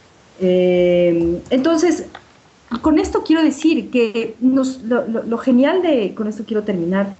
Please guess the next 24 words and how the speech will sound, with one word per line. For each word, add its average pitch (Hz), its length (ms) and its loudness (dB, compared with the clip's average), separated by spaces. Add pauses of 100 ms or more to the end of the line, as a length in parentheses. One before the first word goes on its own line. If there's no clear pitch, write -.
(440)
lo 220 80 0
genial 285 340 2
de 320 80 2
este 294 180 -2
proceso 254 720 -4
es 233 320 0
que, 220 500 2
mm, 208 360 0
nosotros 320 340 2
empezamos 262 320 0
a 277 80 0
tener 247 180 2
una, 269 300 2
una 247 240 0
conciencia, 233 720 -4
una 233 180 0
conciencia 214 520 -6
ciudadana 196 760 -2
de 196 240 -2
ciudadanos 196 520 0
digitales, - 540 -14 (280)
valga 170 220 -4
la 156 60 -2
redundancia. 131 540 -8